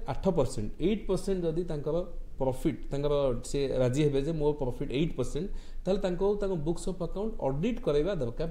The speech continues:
ପଡ଼ିବ ନାହିଁ। ଏବଂ ଏଇଟ୍ ପରସେଣ୍ଟ ପ୍ରଫିଟ୍କୁ ଆଜ୍ୟୁମ୍ କରିକି ସେ ଇନକମ୍ ଟ୍ୟାକ୍ସ ରିଟର୍ଣ୍ଣ ଭର୍ତ୍ତି କରିବେ। ଏବଂ ପ୍ରଫେସନ୍ କେସ୍‌ରେ ଫିଫ୍ଟି ପରସେଣ୍ଟ ସେଇଟା। ସେ ତାର ଯୋଉ ଲିମିଟ୍ ଥିଲା ଟୁ କ୍ରୋର୍ ଆଉ ଫିଫ୍ଟି ଲାଖ୍, ସେଇଟାକୁ ଏକ୍ସଟେନସନ୍ କରାଗଲା, ଏନହାନ୍ସ କରାଗଲା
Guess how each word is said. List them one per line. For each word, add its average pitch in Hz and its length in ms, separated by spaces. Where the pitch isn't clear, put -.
ପଡ଼ିବ 120 240
ନାହିଁ। 101 240
ଏବଂ 196 320
ଏଇଟ୍ 220 260
ପରସେଣ୍ଟ 185 360
ପ୍ରଫିଟ୍କୁ 147 440
ଆଜ୍ୟୁମ୍ 175 340
କରିକି 180 260
ସେ 320 120
ଇନକମ୍ 139 420
ଟ୍ୟାକ୍ସ 175 180
ରିଟର୍ଣ୍ଣ 180 320
ଭର୍ତ୍ତି 123 240
କରିବେ। 95 280
ଏବଂ 196 220
ପ୍ରଫେସନ୍ 240 640
କେସ୍‌ରେ 208 360
ଫିଫ୍ଟି - 360
ପରସେଣ୍ଟ 117 380
ସେଇଟା। 92 220
ସେ - 140
ତାର 214 220
ଯୋଉ 233 140
ଲିମିଟ୍ 175 440
ଥିଲା 226 200
ଟୁ 208 140
କ୍ରୋର୍ 220 360
ଆଉ 185 160
ଫିଫ୍ଟି 165 260
ଲାଖ୍, 131 200
ସେଇଟାକୁ 196 340
ଏକ୍ସଟେନସନ୍ 165 520
କରାଗଲା, 131 400
ଏନହାନ୍ସ 156 360
କରାଗଲା 120 440